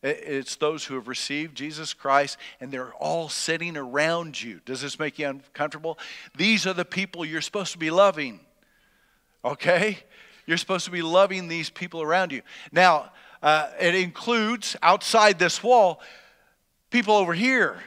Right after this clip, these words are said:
at Highland Baptist and, and down Living Word and, and a-, all congregations, everyone who professes that, that Jesus Christ is Lord.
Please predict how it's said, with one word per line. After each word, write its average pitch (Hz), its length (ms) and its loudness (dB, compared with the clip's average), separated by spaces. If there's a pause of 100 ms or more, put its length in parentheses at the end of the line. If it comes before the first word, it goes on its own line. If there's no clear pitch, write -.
(380)
at 165 80 8
Highland 202 360 2
Baptist 208 480 4
and, 170 140 -4
and 170 140 -2
down 190 220 4
Living 208 340 0
Word 226 340 4
and, 151 120 -2 (220)
and 190 160 4
a-, 214 160 -6 (120)
all 233 200 0
congregations, 202 840 0
everyone 220 440 2
who 165 120 -2
professes 175 760 -2
that, 160 280 0 (200)
that 156 140 -2
Jesus 202 380 -2
Christ 185 300 2
is 156 100 -12
Lord. 226 280 0